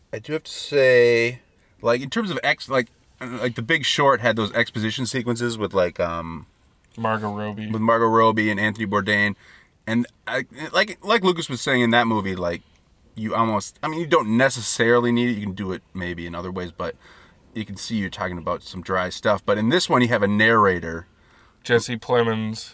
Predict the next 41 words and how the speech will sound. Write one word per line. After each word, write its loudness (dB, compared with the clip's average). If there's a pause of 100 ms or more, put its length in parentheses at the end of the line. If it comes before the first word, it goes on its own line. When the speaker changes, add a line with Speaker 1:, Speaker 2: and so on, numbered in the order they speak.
Speaker 1:
Yes, 0
who's -4
explaining -2
kind -4
of -4
the 0
whole -2
thing. -2
And -2
I'm 0
like, 0 (680)
I -20
mean, -10
do -12
you -6
wanna 2
just -6
be -2
a 4
Michael 2
Moore, 6
like, 0
documentary -2
filmmaker? -4
Speaker 2:
Yeah. 4
Speaker 1:
Like, 0 (1000)
'cause -2
Speaker 2:
Yeah, 2
Speaker 1:
you, -4
'cause -14
you're 0
Speaker 2:
it's, 0
Speaker 1:
just 0
Speaker 2:
it's -2
strange. 0
Speaker 1:
Yeah, 4
'cause -8
it's -6
just -6
like, 2
uh, -4